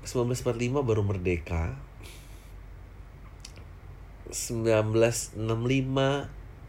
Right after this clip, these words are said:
eh, apa, sisa-sisa pengaruh komunisme sosialis,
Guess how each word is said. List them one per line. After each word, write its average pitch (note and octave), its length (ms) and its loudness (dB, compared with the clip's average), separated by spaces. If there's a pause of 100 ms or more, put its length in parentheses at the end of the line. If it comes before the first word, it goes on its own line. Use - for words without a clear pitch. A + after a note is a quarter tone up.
(480)
eh, F2+ 960 2 (2750)
apa, B2+ 480 -2 (2250)
sisa-sisa G2+ 1040 2
pengaruh G2 800 4
komunisme F#2 640 -2
sosialis, F2 960 -2